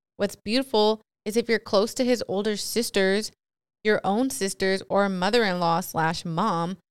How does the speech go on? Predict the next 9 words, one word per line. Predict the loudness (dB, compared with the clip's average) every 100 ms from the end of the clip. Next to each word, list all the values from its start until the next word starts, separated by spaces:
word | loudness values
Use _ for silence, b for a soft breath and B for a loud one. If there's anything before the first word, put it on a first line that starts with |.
| _ _
the | -2
women | 0 0 2 2 2 0
know, | 0 0 -4 -6 -4
and | -2
they | 0 0
can | -2 -2
help | 2 0 0
you | -2
out | 2 2 0